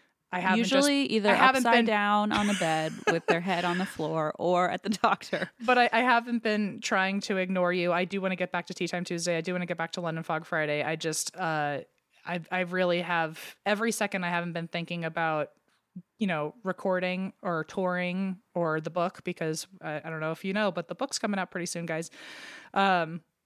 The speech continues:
Speaker 1: but I've, I've really, every second has been me trying to figure out all this medical crap. So I'm sorry that, uh, I have not been around, but I'm trying to get back into it. So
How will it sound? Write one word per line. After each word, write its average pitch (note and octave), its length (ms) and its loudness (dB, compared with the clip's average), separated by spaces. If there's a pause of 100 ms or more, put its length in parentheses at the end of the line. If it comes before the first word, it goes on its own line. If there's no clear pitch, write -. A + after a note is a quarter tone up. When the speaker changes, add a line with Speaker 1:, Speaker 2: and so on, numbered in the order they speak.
(200)
Speaker 1:
but G#3 120 4
I've, F#3 260 0
I've F3+ 200 -2
really, F3 340 2
every F3 280 -4
second D#3+ 320 -6
has D#3 200 -6
been D#3 220 -4
me D3+ 120 -8
trying D#3 200 -8
to C#3 60 -8
figure D#3+ 300 -6
out C#3 120 -4
all C3+ 80 -4
this C#3+ 120 -10
medical C3 320 -10
crap. - 300 -10
So D3 320 -2 (180)
I'm F#3 100 -4
sorry E3 420 -2
that, D3+ 280 -6
uh, D3 320 -6 (300)
I - 60 -2
have G3 120 2
not A#3 200 6
been G3+ 140 -2
around, D#3+ 240 -2
but E3 100 -4
I'm E3 120 -2
trying F3 180 -2
to F3 60 -6
get E3+ 160 -8
back D#3 220 -6
into D3+ 280 -8
it. - 200 -8
So C3+ 200 -10